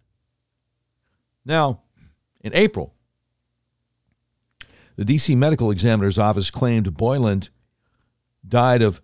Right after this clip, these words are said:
accidental acute amphetamine intoxication. Boyland reportedly used Adderall,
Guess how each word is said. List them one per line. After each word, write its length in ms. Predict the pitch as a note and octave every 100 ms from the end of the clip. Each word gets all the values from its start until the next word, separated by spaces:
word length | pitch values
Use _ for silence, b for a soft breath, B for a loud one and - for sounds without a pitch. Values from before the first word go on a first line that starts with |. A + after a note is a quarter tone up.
| _ _ -
accidental 880 | C3+ D3 D3 C3 C3+ C3 A#2+ A2 - _ _ _ _ _ _ _ _ _ _ -
acute 600 | G#2+ - D3 C3 - - _ _ _ _ _ _ _ _ _ _ _ -
amphetamine 760 | A#2 - D#3+ D3+ A#2 A2 G#2+
intoxication. 840 | G2+ A2 A2+ A2 G#2+ B2+ G2 E2+ D#2+ _ _ _ _ _ _ _ _ _ _ _ _ _ _ _
Boyland 640 | F#2+ E3+ G#3+ F#3 D3+ B2 - _ _ G#2
reportedly 540 | G#2+ G3 F#3+ C#3+ C3
used 340 | C3 C3 A2+ -
Adderall, 720 | C3+ E3+ A2+ F2 D#2 F#2